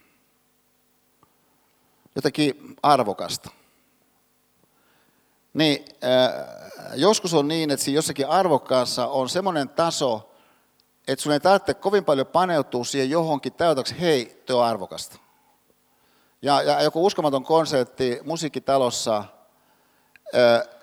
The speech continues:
ja, ja, ää, ää, sä oot a-, aivan niinku lumoutunut. Ää, ja miksi? Koska johtajana oli Sir Simon Rattle.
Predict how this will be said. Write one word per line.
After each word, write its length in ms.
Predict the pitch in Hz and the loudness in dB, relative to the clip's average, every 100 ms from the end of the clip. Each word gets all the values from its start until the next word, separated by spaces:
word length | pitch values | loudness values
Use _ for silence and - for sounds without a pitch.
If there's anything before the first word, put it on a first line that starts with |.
| _ - | _ -6
ja, 300 | 131 131 120 | 2 4 4
ja, 360 | 131 127 123 - | 0 2 2 0
ää, 280 | 135 123 117 | -2 0 0
ää, 340 | 98 120 117 123 120 98 82 73 80 78 76 92 | -2 -8 -8 -10 -14 -16 -14 -14 -14 -16 -16 -4
sä 120 | 147 | 0
oot 100 | 156 | 4
a-, 140 | 165 | 4
aivan 360 | 160 175 160 147 | 4 4 2 0
niinku 440 | 139 135 127 147 | -2 -2 -2 0
lumoutunut. 920 | 156 151 127 123 127 117 110 - - _ _ _ _ _ _ _ _ - | 0 2 0 0 -6 -8 -10 -12 -20 _ _ _ _ _ _ _ _ -2
Ää, 220 | 135 135 | 2 2
ja 100 | 127 | 0
miksi? 560 | 139 180 - 156 127 147 131 | -4 -4 -4 -2 -2 -4 -8
Koska 440 | - 156 - 131 135 | -6 -4 0 0 2
johtajana 460 | 156 196 147 135 | -2 -2 -2 -2
oli 140 | 127 127 | -2 -4
Sir 320 | - 175 143 | -2 0 0
Simon 400 | - 160 143 131 | 0 0 0 0
Rattle. 480 | 135 131 95 78 | -2 -2 -6 -14